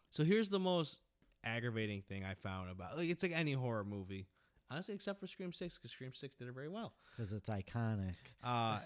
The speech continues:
Speaker 1: the split up. And we're, like, we're getting there soon with this movie, but they always split up. And it, it's just something I think, you know, I gotta get on board with. It's gonna happen. Scream Six did it very well where the split up was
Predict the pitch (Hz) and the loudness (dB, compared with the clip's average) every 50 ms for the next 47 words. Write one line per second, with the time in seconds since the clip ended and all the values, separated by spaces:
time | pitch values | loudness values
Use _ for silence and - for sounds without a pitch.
0 | - _ _ - 135 139 147 - - - - 180 170 127 101 92 - - _ _ | -8 _ _ -6 -2 -2 0 0 -2 -2 0 0 0 0 0 -2 -6 -12 _ _
1 | _ _ _ _ _ _ _ _ _ _ _ _ _ _ _ _ _ _ _ _ | _ _ _ _ _ _ _ _ _ _ _ _ _ _ _ _ _ _ _ _
2 | _ _ _ - 123 123 120 113 117 139 139 120 135 143 127 143 151 147 139 151 | _ _ _ -6 -6 -4 -4 -4 -6 -4 -4 -2 0 0 2 4 4 4 6 8
3 | 185 185 180 175 156 147 139 135 127 120 117 107 104 - _ - - - - 156 | 8 10 10 8 8 6 6 6 6 6 4 2 -2 -6 _ -10 -6 0 4 4
4 | 151 135 123 117 110 123 117 113 - - 101 98 95 95 98 98 101 - 113 113 | 4 6 4 2 2 0 0 0 -2 -4 -6 -4 -4 -4 -4 -4 -6 -6 -8 -6
5 | 120 120 120 120 117 120 139 156 170 180 196 202 202 202 190 190 185 180 175 175 | -4 -4 -2 -2 0 2 4 6 8 8 10 10 10 8 8 6 6 6 6 6
6 | 175 180 170 - - - - - - _ - - - - 170 170 147 123 107 101 | 6 4 2 0 -4 -8 -10 -14 -18 _ -20 -20 -6 0 4 4 6 6 4 2
7 | - 110 113 110 107 - 113 120 123 117 - - 147 151 - - - 151 156 151 | 0 0 -2 -2 -2 -6 -8 -12 -12 -10 -4 -2 -2 -2 0 2 2 2 2 2
8 | - 175 165 156 147 - - 135 127 120 120 - - 101 98 90 90 - - - | 2 2 4 4 2 2 2 0 0 0 -2 -6 -8 -8 -8 -8 -10 -12 -12 -10
9 | 104 98 98 95 98 101 110 120 131 151 165 165 165 156 151 143 139 139 143 139 | -8 -6 -6 -6 -6 -4 -4 -4 -2 -2 -2 -2 0 0 0 0 0 -2 -2 -4
10 | - _ - - _ _ _ _ - 107 - - 120 131 147 151 151 139 131 123 | -6 _ -20 -20 _ _ _ _ -12 -10 -4 -2 0 0 2 4 4 4 4 2
11 | - 113 107 101 98 - _ - - _ _ - - - 135 127 120 - - 151 | 2 0 -2 -2 -4 -8 _ -20 -20 _ _ -20 -8 -2 -2 0 2 2 2 0
12 | - - 143 123 110 113 117 113 127 147 156 156 156 160 156 151 147 143 131 120 | 2 4 4 4 4 2 2 2 4 4 4 4 4 6 6 6 6 6 4 2
13 | 120 110 - - 123 117 117 120 123 107 - - | 0 0 -2 -2 -2 -2 0 0 -2 -4 -4 -6